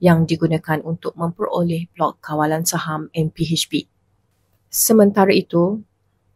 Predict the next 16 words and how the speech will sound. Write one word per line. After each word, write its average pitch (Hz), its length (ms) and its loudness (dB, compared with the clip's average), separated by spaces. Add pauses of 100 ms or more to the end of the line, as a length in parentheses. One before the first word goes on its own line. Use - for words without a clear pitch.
laporan 170 480 2
C 165 160 -2
N 165 160 0
A 170 160 -4
mendakwa 165 480 -4
bahawa 165 400 -4
beberapa 160 560 -10
hari 160 240 -4
sebelum 160 480 -2
S - 240 0
P 208 80 6
R 180 80 4
M 180 160 -2
soal 170 320 0
siasat - 400 -2
Akbar, 160 480 -6